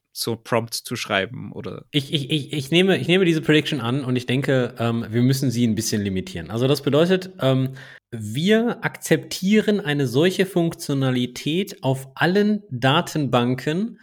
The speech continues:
Speaker 2: die unter modern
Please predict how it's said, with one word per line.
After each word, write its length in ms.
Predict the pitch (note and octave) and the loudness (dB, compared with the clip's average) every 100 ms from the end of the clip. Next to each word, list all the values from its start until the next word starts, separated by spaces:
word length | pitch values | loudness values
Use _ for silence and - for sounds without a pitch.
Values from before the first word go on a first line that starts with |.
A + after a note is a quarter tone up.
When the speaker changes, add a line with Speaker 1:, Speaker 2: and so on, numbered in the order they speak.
| _ | _
Speaker 2:
die 680 | A2+ G#2+ B2 D3 F3+ F#3+ F#3 | -10 -6 -4 -2 -2 -4 -4
unter 640 | C3+ D#3 D#3+ - C#3 C3+ A2+ | -2 -2 -2 -4 -2 -2 -2
modern 720 | A#2 C3 D#3+ F3 F3 E3+ | 0 2 2 2 0 -6